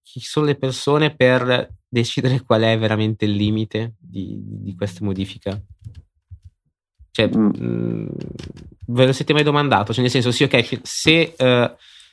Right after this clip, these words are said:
Speaker 1: eh, si aggiunge qualcosa che non c'è nella foto, mm, credo che tutti, eh, concordino sul fatto che è sbagliato. Ma fino a quanto, eh, fino a quanti, ad esempio, qua-, quanti punti di saturazione si possono dare a una foto?
Speaker 2: No,
Speaker 1: Fino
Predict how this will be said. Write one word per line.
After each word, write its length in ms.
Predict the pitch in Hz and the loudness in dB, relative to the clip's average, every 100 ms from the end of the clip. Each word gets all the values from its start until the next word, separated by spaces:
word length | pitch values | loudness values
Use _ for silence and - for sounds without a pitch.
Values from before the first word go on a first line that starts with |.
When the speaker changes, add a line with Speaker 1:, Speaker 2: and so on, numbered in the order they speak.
| - _ | -20 _
Speaker 1:
eh, 200 | 127 120 | -2 0
si 140 | 117 131 | 4 4
aggiunge 420 | 123 139 131 127 | 4 4 4 4
qualcosa 420 | 117 - 135 123 | 2 4 2 2
che 120 | 127 | 0
non 180 | 120 120 | 0 0
c'è 320 | 113 131 147 - _ _ _ 117 | 2 2 2 -6 _ _ _ 0
nella 280 | 110 104 | 2 0
foto, 600 | 101 117 123 135 131 - _ _ 110 | 2 2 2 2 2 0 _ _ -2
mm, 220 | 110 107 | 0 -2
credo 300 | - 117 117 | 0 2 2
che 260 | 110 113 - | 2 0 -2
tutti, 540 | - 123 - - 110 101 | -2 -2 -4 -2 0 0
eh, 220 | 117 110 | -2 -6
concordino 560 | - 110 101 110 107 107 | -2 -4 0 0 0 -2
sul 160 | - | -2
fatto 260 | 104 107 - | 0 0 -2
che 280 | - 101 - | 0 -2 -2
è 140 | 107 | -2
sbagliato. 920 | 104 98 98 95 95 85 101 104 104 - _ _ _ _ _ | -2 -2 -2 0 0 0 -2 -6 -8 -10 _ _ _ _ _
Ma 120 | 110 | 0
fino 200 | 113 151 | 2 2
a 40 | 147 | 4
quanto, 680 | 170 139 113 113 107 95 - | 4 4 2 2 2 2 -2
eh, 360 | 104 104 98 - | -2 0 -2 -4
fino 220 | - 127 | -2 2
a 40 | |
quanti, 300 | 139 151 147 135 | 4 2 2 2
ad 40 | |
esempio, 280 | 131 123 120 | 2 2 0
qua-, 160 | 127 - | -2 0
quanti 300 | 143 139 139 | 0 0 0
punti 300 | 139 139 131 | 2 2 0
di 100 | 131 | 2
saturazione 680 | 127 135 123 - - 135 123 | 2 4 2 0 0 2 0
si 160 | - | -4
possono 380 | - 127 - 123 | -2 0 0 0
dare 160 | 123 110 | 4 4
a 40 | |
una 120 | 104 | 2
foto? 380 | 101 104 98 104 101 - _ _ _ - | 2 0 0 -4 -10 -12 _ _ _ 2
Speaker 2:
No, 80 | |
Speaker 1:
Fino 40 | 127 | 6